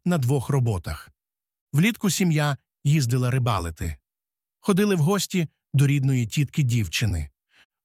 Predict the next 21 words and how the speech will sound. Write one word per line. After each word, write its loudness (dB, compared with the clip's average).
У 2
нас 0
на 2
ділянці 0
був 0
великий 0
басейн. -2
Влітку 0
з 0
дітьми 0
проводили 0
час, -4
як -2
на 2
базі 0
відпочинку, -4
говорить 0
Яна 0
Морозова. -4
Вранці 0
прокидались, -2